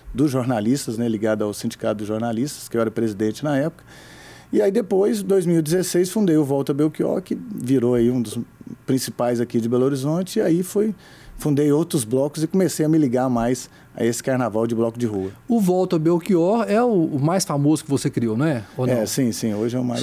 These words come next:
Speaker 2: Só pra
Speaker 1: famoso.
Speaker 2: lembrar, teve o cantor Belchior, que nasceu no, no, no Ce-, no Ceará,
Speaker 1: Ceará.
Speaker 2: né? E depois ele ficou um tempo no sul do país, mais recluso,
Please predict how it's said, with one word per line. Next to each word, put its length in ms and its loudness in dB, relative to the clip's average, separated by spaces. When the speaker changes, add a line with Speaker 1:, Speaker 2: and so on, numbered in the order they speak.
Speaker 2:
Só 200 -2
pra 80 0
Speaker 1:
famoso. 160 2
Speaker 2:
lembrar, 300 0
teve 220 0
o 160 4
cantor 460 2
Belchior, 540 2
que 80 -2
nasceu 400 2
no, 280 0
no, 160 -6
no 160 -4
Ce-, 200 -4
no 160 -2
Ceará, 460 0
Speaker 1:
Ceará. 100 2
Speaker 2:
né? 280 0
E 120 2
depois 240 0
ele 100 0
ficou 160 0
um 60 4
tempo 340 0
no 80 2
sul 220 0
do 60 -4
país, 520 2
mais 240 2
recluso, 800 2